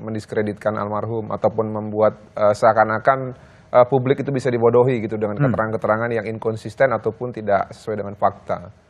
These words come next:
Speaker 1: Nah, tapi tadi saya tertarik apa yang disampaikan oleh, eh, abang kita ya, Bang Herman Umar ya, mengatakan bahwa keterangannya Ricky katanya sudah, sudah sesuai, mungkin nanti ada yang baru. Nah, sebenarnya paling bagus itu ya, eh,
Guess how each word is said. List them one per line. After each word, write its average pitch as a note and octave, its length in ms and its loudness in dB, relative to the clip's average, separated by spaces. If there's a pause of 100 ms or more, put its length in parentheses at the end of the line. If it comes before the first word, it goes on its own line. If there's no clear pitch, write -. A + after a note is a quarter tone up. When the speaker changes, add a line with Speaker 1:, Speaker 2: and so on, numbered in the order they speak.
(280)
Speaker 1:
Nah, A#2+ 120 -4
tapi D3 400 2
tadi E3 160 4
saya F#3 160 4
tertarik D3 400 4
apa C#3 160 4
yang C3+ 80 -2
disampaikan B2+ 420 2
oleh, B2+ 220 6 (380)
eh, A#2+ 420 4 (640)
abang A#2 240 -2
kita B2+ 200 2
ya, C3 120 4
Bang A2+ 120 2
Herman A#2 240 0
Umar C#3+ 200 2
ya, B2+ 160 2 (160)
mengatakan C3 560 0
bahwa A2+ 320 4 (580)
keterangannya C3 560 0
Ricky B2+ 220 -2
katanya C#3 320 2
sudah, A#2 240 -2
sudah - 360 -14
sesuai, A#2+ 680 0 (280)
mungkin C3 280 0
nanti C3+ 200 2
ada B2+ 120 4
yang B2 80 0
baru. B2+ 560 2 (440)
Nah, G#2+ 120 -12 (400)
sebenarnya G#3 400 4 (280)
paling F3 440 4
bagus D#3+ 360 4
itu A3+ 480 -2
ya, C3 260 2
eh, A#2+ 680 0